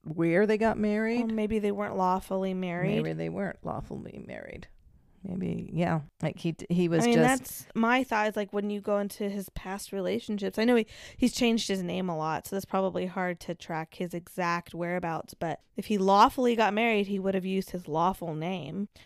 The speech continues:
Speaker 2: So why wouldn't they look into his records? Like, that's in the court. Like, it's in the court that I'm married.
Speaker 1: Right. But I wonder
Speaker 2: I
Speaker 1: if
Speaker 2: mean,
Speaker 1: you
Speaker 2: just
Speaker 1: have to
Speaker 2: in your
Speaker 1: know
Speaker 2: taxes, it says I'm married.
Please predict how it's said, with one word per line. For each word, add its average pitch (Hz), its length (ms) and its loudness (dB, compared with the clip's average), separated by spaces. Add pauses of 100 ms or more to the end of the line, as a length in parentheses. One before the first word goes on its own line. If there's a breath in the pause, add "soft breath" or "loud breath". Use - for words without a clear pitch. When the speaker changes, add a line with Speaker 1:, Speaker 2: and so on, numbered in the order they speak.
Speaker 2:
So - 180 0
why 185 220 2
wouldn't 202 280 0
they 196 100 0
look 185 260 -2
into 196 220 -4
his 185 640 -4 (160)
records? 180 720 -8 (100)
Like, 175 140 -10
that's 190 220 -6
in 233 80 -2
the 180 80 -4
court. 165 400 -2
Like, 180 160 -6
it's 190 120 -8
in 202 120 -6
the 185 80 -6
court 202 320 -4
that 135 80 -8
I'm 196 240 -2
married. 165 480 -4 (720 soft breath)
Speaker 1:
Right. 160 340 2 (420)
But 175 140 2
I 175 60 6
wonder 180 260 4
Speaker 2:
I 175 40 4
Speaker 1:
if 202 80 2
Speaker 2:
mean, 196 80 0
Speaker 1:
you 170 40 2
Speaker 2:
just 180 80 2
Speaker 1:
have 170 120 2
to - 80 4
Speaker 2:
in 175 40 6
your 170 160 4
Speaker 1:
know 170 60 4
Speaker 2:
taxes, 190 640 6
it 170 100 -12
says 190 220 -4
I'm 185 260 0
married. 185 520 0